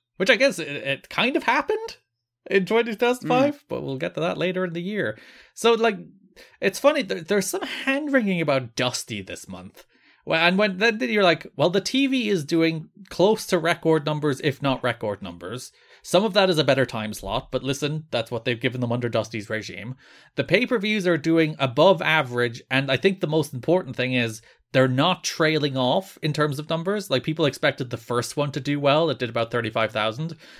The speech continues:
Speaker 1: And then the second one also worked its way up to roughly thirty-five thousand based on word of mouth. And Dave expects Final Resolution to get to roughly the same. So, like,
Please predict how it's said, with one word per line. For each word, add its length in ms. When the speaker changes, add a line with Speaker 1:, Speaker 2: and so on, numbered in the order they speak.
Speaker 1:
And 180
then 240
the 120
second 380
one 160
also 360
worked 300
its 140
way 140
up 120
to 140
roughly 440
thirty-five 540
thousand 400
based 220
on 120
word 160
of 60
mouth. 320
And 100
Dave 200
expects 440
Final 240
Resolution 440
to 60
get 180
to 80
roughly 260
the 100
same. 420
So, 220
like, 260